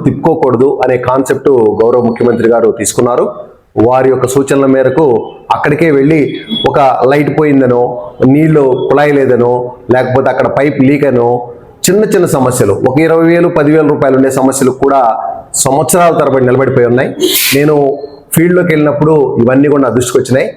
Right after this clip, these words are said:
వీటన్నిటిని కూడా అక్కడ ఉన్న గౌరవ ప్రజాప్రతినిధులందరినీ కూడా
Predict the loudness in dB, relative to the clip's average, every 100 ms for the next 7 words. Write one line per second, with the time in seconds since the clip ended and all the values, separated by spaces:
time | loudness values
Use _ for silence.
0 | -18 -20 -2 0 2 0 2 2 2 2
1 | 2 0 0 -4 -6 -2 0 0 0 2
2 | 2 0 0 0 0 0 0 2 2 2
3 | 2 2 2